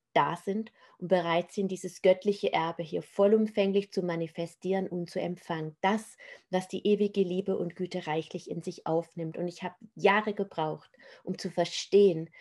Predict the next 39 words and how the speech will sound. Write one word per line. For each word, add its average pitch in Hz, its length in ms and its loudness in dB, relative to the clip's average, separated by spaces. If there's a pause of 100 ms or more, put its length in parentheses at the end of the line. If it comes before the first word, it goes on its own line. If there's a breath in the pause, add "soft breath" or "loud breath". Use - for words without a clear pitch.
(160 loud breath)
warum 180 380 -2
Erdung 180 480 4
so 175 520 -2
wichtig 170 420 -4
ist. 156 220 -6
Und 175 160 -8
genau 196 580 2 (300 loud breath)
damit 196 420 2 (140)
der 180 80 2
Himmel 226 360 6
auf 190 200 -2
die 196 100 -2
Erde 175 300 -2
kommen 165 360 -6
kann, 170 480 -4
müssen 214 440 4
wir 156 360 -4 (580 soft breath)
auf 170 160 -4
der - 120 -2
Erde 160 300 -2
sein. 156 320 -6
Ich - 120 -8
hab - 160 -4 (260)
mal 185 340 4
in, 180 200 0
in 185 140 -2
einem 175 180 -2
Channeling 185 380 2
selber 180 380 4
ganz 170 260 -2
frech - 320 -2
gefragt, 180 520 -4
wenn's 175 240 0
hieß, 190 280 -4 (480 loud breath)
und 190 140 -4
dass 180 120 0
die 190 100 -4
Lichtwesen 185 680 0
quasi 170 520 -2